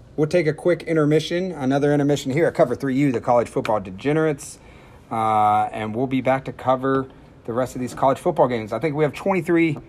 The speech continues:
in total. So we'll be right back here on Cover Three U.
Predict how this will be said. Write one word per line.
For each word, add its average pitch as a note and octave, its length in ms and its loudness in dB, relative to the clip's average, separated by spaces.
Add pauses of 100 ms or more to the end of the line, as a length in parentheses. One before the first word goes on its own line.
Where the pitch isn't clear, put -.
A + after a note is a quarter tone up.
(140)
in C3 140 0
total. C3 340 4 (480)
So - 140 -4
we'll B2 100 0
be B2 140 0
right C#3+ 180 6
back D3+ 260 6
here D#3 200 2
on G2 140 -2
Cover A2+ 200 -4
Three A#2+ 200 -6
U. G2+ 200 -10